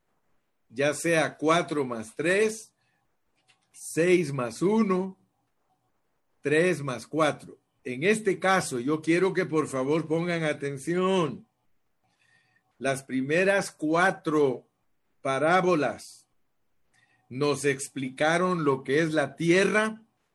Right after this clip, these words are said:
lo que es la cizaña, lo que es la mostaza y lo que es la levadura. Entonces,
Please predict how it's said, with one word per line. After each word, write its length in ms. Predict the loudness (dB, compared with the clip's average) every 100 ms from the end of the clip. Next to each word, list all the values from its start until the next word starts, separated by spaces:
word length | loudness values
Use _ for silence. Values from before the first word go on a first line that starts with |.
| _ _ _ _ _
lo 300 | -2 -2 -2
que 340 | -2 2 2
es 140 | 2 2
la 200 | 0 0
cizaña, 880 | -4 -6 0 0 2 0 0 -4 -10 _ _ _ _
lo 300 | -4 0 0
que 340 | 0 0 2 2
es 120 | 0
la 180 | 0 0
mostaza 960 | -2 -8 -12 -2 0 2 0 -4 -4 -16 _ -6
y 140 | -4
lo 220 | -2 -4
que 280 | -4 -2 -2
es 100 | -2
la 160 | -2 -2
levadura. 840 | -2 -2 -2 0 2 2 2 -6 _ _ _ _ _ _ _ _ _
Entonces, 880 | -14 -4 0 0 -2 -8 -18 -20